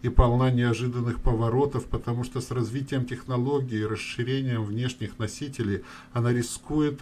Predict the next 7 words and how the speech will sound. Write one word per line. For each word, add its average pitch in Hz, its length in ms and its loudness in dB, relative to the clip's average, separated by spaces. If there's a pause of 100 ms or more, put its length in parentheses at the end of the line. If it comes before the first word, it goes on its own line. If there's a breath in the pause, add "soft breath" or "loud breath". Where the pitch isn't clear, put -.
обрести 127 800 -4
самобытие, 131 1200 -2 (380 loud breath)
выходя 117 480 0
из-под 113 300 -4
контроля 110 520 0
своего 104 460 -2
владельца. 107 720 -4